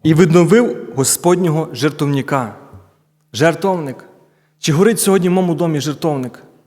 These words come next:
Чи коли ми приходимо в дім Господній, чи горить тут жертовник? Сьогодні є молитви. Знаєте, і раніше була така одна подія, коли я ще був молодший, і в мене був вибір, е, одночасно був хор молодіжний і була молитва.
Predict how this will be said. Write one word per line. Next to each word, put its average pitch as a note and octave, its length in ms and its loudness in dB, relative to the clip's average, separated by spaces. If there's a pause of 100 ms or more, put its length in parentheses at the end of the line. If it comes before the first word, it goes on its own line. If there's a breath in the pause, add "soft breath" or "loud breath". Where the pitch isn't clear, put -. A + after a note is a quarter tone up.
(500)
Чи - 120 -4
коли G#3+ 160 2
ми A#3+ 60 6
приходимо G#3+ 440 4
в E3+ 40 0
дім F#3 180 2
Господній, F#3+ 460 0
чи G3 120 -2
горить G3 300 4
тут G#3 160 0
жертовник? F3+ 680 2 (300 loud breath)
Сьогодні G3+ 280 4
є G3+ 100 4
молитви. F#3 440 2
Знаєте, F3+ 280 2
і F3 60 4
раніше F3+ 380 2 (320 loud breath)
була F#3+ 240 2
така - 160 -2
одна F3+ 200 2
подія, F3 380 0
коли D#3 420 2 (760)
я - 80 -4
ще D#3+ 100 -4
був C#3 140 2
молодший, C#3 540 2 (680 loud breath)
і C#3 60 -2
в - 20 2
мене E3+ 180 4
був D#3+ 200 2
вибір, D#3 340 4
е, B2 380 -2 (200)
одночасно D#3+ 600 2
був D3 180 -2
хор A#3+ 240 0
молодіжний B2 680 -4 (300 loud breath)
і C#3 80 -2
була D#3 220 2
молитва. D3+ 540 0